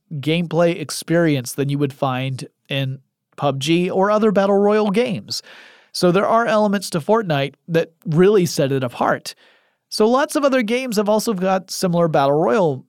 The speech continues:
modes, including the most recent Call of Duty game, Black Ops four, with Blackout. So, uh, I don't want to suggest that, you know, pub G has a, an exclusive right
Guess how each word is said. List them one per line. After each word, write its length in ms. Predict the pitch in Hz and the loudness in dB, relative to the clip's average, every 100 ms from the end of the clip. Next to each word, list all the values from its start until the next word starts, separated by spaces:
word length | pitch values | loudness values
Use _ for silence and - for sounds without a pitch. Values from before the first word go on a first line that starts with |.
| - | -12
modes, 480 | 165 127 113 120 - | -6 -4 -6 -8 -10
including 340 | 131 170 175 | -4 0 2
the 60 | 156 | 2
most 220 | 160 156 | 0 0
recent 340 | 170 - 170 | -2 -2 -8
Call 220 | - 156 151 | -2 0 0
of 100 | 139 | 0
Duty 240 | 262 220 | -2 -2
game, 280 | 131 113 113 | -4 -8 -4
Black 280 | 123 127 139 | -2 -2 -2
Ops 240 | 120 - | -4 -6
four, 380 | - 208 160 104 | -4 0 0 0
with 220 | 117 - | -8 -4
Blackout. 580 | 147 180 - 113 110 - - - - _ - | 0 0 -2 -8 -10 -20 -20 -20 -20 _ -12
So, 380 | - 156 156 - _ _ | 0 2 0 -6 _ _
uh, 140 | 156 - - - - | -8 -8 -14 -20 -6
I 100 | 180 | 0
don't 320 | 180 269 247 | 2 2 0
want 260 | 196 202 202 | 0 0 0
to 80 | 170 | -4
suggest 540 | 170 143 165 143 - | -4 0 2 0 0
that, 300 | 143 127 - _ _ _ _ _ | 0 0 -4 _ _ _ _ _
you 80 | 170 | -6
know, 120 | 131 | -6
pub 260 | 117 156 170 | -4 -2 0
G 240 | 131 160 | 0 0
has 680 | 120 135 143 135 127 117 - - | -2 -2 -2 0 -2 -6 -12 -10
a, 320 | 131 123 120 _ _ _ - | -8 -6 -8 _ _ _ -8
an 120 | 147 | -4
exclusive 800 | 147 - - 196 208 - 160 127 | -4 -6 -4 0 0 0 -2 0
right 460 | 131 131 - - | -2 -2 -6 -18